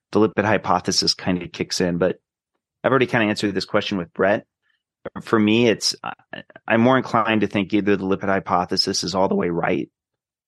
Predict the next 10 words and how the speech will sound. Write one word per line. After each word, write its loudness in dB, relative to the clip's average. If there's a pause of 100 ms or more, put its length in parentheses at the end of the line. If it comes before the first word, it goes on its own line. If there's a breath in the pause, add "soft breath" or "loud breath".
(240)
or 4
there 2
really 4
is 2
a -2
lot 2
more 0
to -14
the -8
story, 0